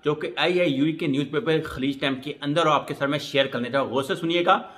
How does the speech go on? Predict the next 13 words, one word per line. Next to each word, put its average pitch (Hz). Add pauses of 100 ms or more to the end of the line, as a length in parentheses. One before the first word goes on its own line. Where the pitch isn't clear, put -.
(360)
आप 165
यूएई 143
के 208
अंदर 180
आ 156
रहे 170
हैं, 165
employment 131
visa 131
लेने 139
जा 151
रहे 147
हैं, 156